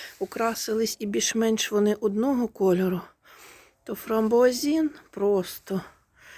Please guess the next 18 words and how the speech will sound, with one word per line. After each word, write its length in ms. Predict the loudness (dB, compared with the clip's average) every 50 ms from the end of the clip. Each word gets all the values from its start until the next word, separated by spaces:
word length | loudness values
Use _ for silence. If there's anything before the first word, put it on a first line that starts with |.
| -20 -20 -20 -20 -20 _
ціла 340 | -6 -2 0 2 2 0
палітра 680 | 0 -2 0 0 2 2 2 2 0 0 -2 -2 -2 -2 -4 -8 -14 -20 -20 -20 -20 -20 -20 -20 -20 -20 -20 -12 -6
рожевих 760 | -4 0 0 0 0 0 0 2 2 4 4 2 2 0 -2
хімічних 760 | -4 -6 -6 -2 0 2 2 0 0 -2 -4 -6 -6 -8 -6
відтінків. 840 | -8 -8 -8 -10 -12 -8 -4 -2 -2 -2 -2 -6 -6 -8 -10 -10 -10 -14 -20 -20 -20 -20 -20 _ _ -20 _ _ _ _ _ -20 -20 -20 -20 -20 -20 -20 -20 -20 -20 _ -12
Звичайно, 480 | -8 -8 -6 -4 -2 -2 0 0 0 0
камера 440 | 0 0 0 2 2 0 0 0
і 60 | 0 -2
близько 420 | -2 -2 -4 -2 -2 0 0 2
не 120 | 2 2
передасть, 600 | 0 0 0 0 0 0 0 -2 -2 -4 -4 -4 -6
які, 300 | -6 -4 0 0 0 0 0 -2
які 360 | -2 0 0 0 0 0 0
вони 240 | 0 2 2 2 2
насправді 540 | 4 2 2 2 2 2 2 2 2 2 2
гарні, 480 | 2 4 2 2 0 -2 -4 -6 -8 -8
ці 180 | -10 -14 -18
квіти. 460 | -14 -10 -8 -8 -8 -8 -10 -18 -20